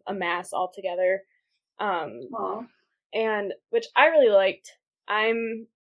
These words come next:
Speaker 2: Yeah.
Speaker 1: I'm still very much a practicing Catholic,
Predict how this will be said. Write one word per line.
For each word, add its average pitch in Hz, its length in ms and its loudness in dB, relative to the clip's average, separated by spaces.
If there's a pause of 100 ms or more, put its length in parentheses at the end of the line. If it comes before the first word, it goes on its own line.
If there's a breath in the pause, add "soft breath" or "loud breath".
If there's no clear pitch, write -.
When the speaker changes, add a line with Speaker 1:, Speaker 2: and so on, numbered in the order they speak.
(200)
Speaker 2:
Yeah. 202 320 -4 (180)
Speaker 1:
I'm 214 140 -6
still 220 640 -2 (800)
very 196 240 0
much 190 220 -2
a 196 40 -8
practicing 185 540 -6
Catholic, 196 560 -2